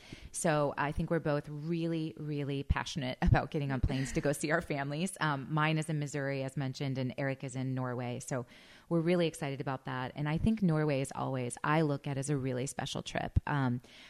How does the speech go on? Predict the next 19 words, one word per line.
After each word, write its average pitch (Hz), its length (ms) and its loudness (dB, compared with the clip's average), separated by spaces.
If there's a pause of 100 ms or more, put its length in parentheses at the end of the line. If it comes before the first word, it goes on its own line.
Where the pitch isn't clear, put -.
for 196 100 4
a 180 60 8
place - 680 -2
in 170 120 4
the 160 80 2
world 139 340 -2
that 135 160 -4
I 143 120 -2
never 139 600 -2
would 131 260 -6
pinch 143 240 -4
myself 127 360 -4
and 120 140 -8
think 127 220 -2
that 131 100 -6
I 123 120 -4
would 117 200 -8 (240)
visit 156 520 0
even, 135 400 -8